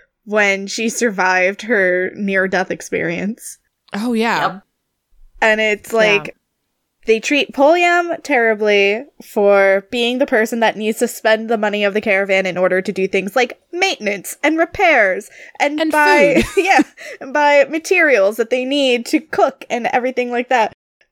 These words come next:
Speaker 1: And then
Speaker 3: I'm
Speaker 1: they
Speaker 3: kinda
Speaker 1: have
Speaker 3: shocked
Speaker 1: someone
Speaker 3: she didn't
Speaker 1: Oh, I'm
Speaker 3: I was
Speaker 1: sorry.
Speaker 3: gonna say, I'm kinda shocked she didn't end up Tranxi for surviving the rock slide.
Speaker 1: Right?
Speaker 3: Like
Speaker 2: I, I feel
Speaker 3: <gasps>
Speaker 2: like her mom literally being the caravan owner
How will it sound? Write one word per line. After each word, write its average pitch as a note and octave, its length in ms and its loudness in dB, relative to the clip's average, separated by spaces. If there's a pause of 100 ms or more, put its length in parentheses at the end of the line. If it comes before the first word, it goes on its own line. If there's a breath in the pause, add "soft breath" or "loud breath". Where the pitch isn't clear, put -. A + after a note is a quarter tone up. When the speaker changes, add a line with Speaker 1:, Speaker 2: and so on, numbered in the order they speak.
(100)
Speaker 1:
And D4 200 -2
then D4+ 320 0
Speaker 3:
I'm D4 40 2
Speaker 1:
they D#4 120 4
Speaker 3:
kinda D#4+ 180 4
Speaker 1:
have E4+ 100 4
Speaker 3:
shocked E4 200 4
Speaker 1:
someone D4 160 2
Speaker 3:
she C#4 240 -6
didn't A#3+ 400 -4 (440)
Speaker 1:
Oh, B3 60 0
I'm A#3 40 4
Speaker 3:
I A3+ 40 4
was A#3 80 -4
Speaker 1:
sorry. F3 120 0
Speaker 3:
gonna - 80 -4
say, A#3 140 -4
I'm A#3 120 -4
kinda E4+ 180 -4
shocked C4 300 0
she A#3 180 -12
didn't A3 300 -8
end G#3+ 180 -4
up G3+ 140 -4
Tranxi G3 600 -8
for F#3 220 -4
surviving G3 760 -4
the E3+ 100 -4
rock F#3+ 300 -2
slide. - 340 -2
Speaker 1:
Right? G4+ 360 0 (300)
Speaker 3:
Like F3+ 560 -4
Speaker 2:
I, C#4 320 0
I A#3+ 120 0
feel C4 200 2
Speaker 3:
<gasps> - 0 -
Speaker 2:
like G4 200 0
her C4 200 0
mom A3 500 0
literally F#3+ 460 -2
being F3+ 240 -6
the E3 80 -10
caravan D#3+ 520 -10
owner C#3+ 440 -12